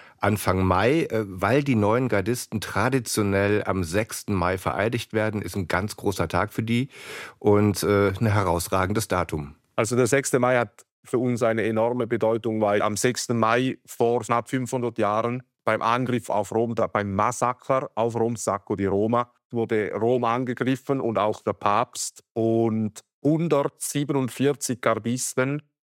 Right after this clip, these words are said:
Speaker 2: haben bei der Sicherung des Papst über den Fluchtweg in die Engelsburg ihr Leben gelassen.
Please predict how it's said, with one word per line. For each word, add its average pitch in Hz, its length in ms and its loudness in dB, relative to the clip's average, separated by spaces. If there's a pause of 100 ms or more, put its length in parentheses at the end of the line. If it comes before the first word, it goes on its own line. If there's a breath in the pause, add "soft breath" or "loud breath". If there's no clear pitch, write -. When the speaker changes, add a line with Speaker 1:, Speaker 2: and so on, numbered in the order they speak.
(440)
Speaker 2:
haben 113 640 0
bei 101 140 0
der 95 120 -6
Sicherung 120 560 0
des 104 160 -4
Papst - 720 -2 (360)
über 117 280 0
den 110 140 0
Fluchtweg 120 800 0
in 117 160 -2
die 101 140 -2
Engelsburg 117 760 0
ihr 110 140 0
Leben 110 340 2
gelassen. 117 640 0